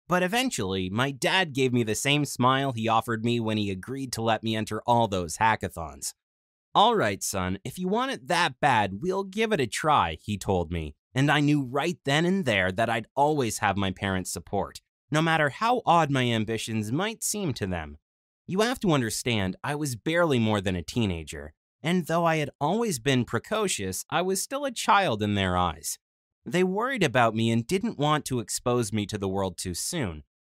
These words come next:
which I understand. Still, they supported my dreams, and we published the app, thinking a few people would fancy it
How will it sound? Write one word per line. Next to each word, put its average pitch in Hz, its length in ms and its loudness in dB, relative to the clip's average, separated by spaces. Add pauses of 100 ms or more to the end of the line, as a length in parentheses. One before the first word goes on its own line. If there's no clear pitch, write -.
which 269 320 -6
I 180 240 4
understand. 98 680 -2 (400)
Still, 151 520 2 (160)
they 160 160 -2
supported 151 560 -2
my 110 160 0
dreams, 87 600 -8
and 143 160 -6
we 165 140 -8
published 190 600 -2
the 160 140 -2
app, 190 260 -2 (320)
thinking 220 400 0
a 185 60 0
few 262 240 -12
people 120 400 -2
would 101 200 -2
fancy 123 500 0
it 95 140 -4